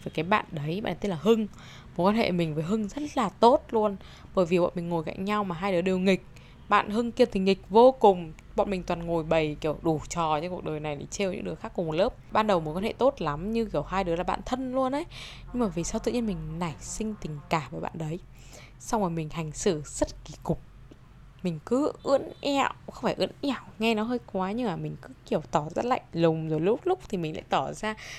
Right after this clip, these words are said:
à, bình thường, lúc thì mình lại kiểu cố tình nói những cái câu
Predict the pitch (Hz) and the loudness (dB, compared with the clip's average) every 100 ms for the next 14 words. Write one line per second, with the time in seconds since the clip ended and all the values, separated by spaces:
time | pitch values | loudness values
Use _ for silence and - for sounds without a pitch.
0 | - - - 185 202 185 165 - 175 170 | -16 -6 -2 -2 0 0 -2 -6 -2 0
1 | 165 202 - - 208 180 156 175 - - | 0 -2 -2 0 0 0 -2 -6 -8 -12
2 | - - 247 330 269 226 202 247 285 233 | -4 -2 0 0 0 0 0 0 -2 -2
3 | - 285 294 294 | 4 8 10 8